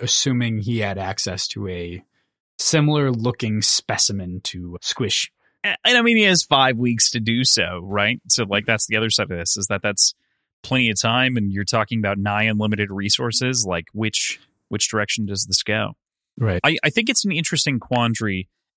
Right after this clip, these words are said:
Speaker 2: and I think, truth be told, I'm okay with it either way. How do you feel about that?
Speaker 1: I hope,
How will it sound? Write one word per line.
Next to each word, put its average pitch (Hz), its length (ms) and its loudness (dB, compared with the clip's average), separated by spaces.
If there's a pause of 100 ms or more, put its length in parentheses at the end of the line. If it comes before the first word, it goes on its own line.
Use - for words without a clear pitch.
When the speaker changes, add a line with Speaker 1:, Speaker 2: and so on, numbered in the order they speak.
Speaker 2:
and 123 120 2
I 120 80 2
think, 156 380 -2
truth 143 320 -2
be 131 120 -2
told, 107 460 0
I'm 110 160 0
okay 110 300 -2
with 135 200 -4
it 123 180 0
either 107 380 -2
way. 92 500 -6
How 120 80 -2
do 113 80 -4
you 110 160 -2
feel - 220 -6
about - 260 -10
that? - 220 -8 (760)
Speaker 1:
I 135 300 2
hope, - 640 -4